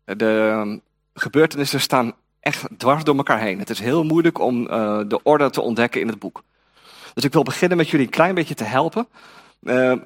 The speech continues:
met een, een paar, ehm, eh, eh, aanwijzingen die mij geholpen hebben. Een schema wat, eh, wat ik gemaakt heb van de koningen.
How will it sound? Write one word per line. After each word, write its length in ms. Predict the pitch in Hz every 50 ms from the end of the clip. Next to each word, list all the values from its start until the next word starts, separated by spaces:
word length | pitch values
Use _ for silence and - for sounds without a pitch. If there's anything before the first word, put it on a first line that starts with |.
| - 58 85
met 300 | 113 123 139 - - -
een, 260 | 98 123 120 117 117
een 260 | 117 85 87 110 110
paar, 300 | - 135 123 113 107 -
ehm, 580 | - 101 107 107 107 104 104 107 104 104 98 - - _ - -
eh, 400 | - - 101 98 101 104 95 - 113 104 - -
eh, 520 | - 107 98 101 101 101 101 101 101 101 104 -
aanwijzingen 580 | - 135 160 170 160 156 156 156 170 156 139 120
die 120 | 117 104
mij 180 | 110 127 151 156
geholpen 380 | - 123 117 143 165 - -
hebben. 180 | 110 135 190 -
Een 80 | 107
schema 400 | - - - - 135 143 147 139
wat, 200 | 135 139 135 -
eh, 240 | - - 71 98 117
wat 160 | 110 120 123
ik 100 | 139 127
gemaakt 420 | - - 120 110 123 147 156 - -
heb 100 | 139 -
van 160 | - - 117
de 80 | 117 -
koningen. 520 | - 175 175 156 120 104 104 95 - -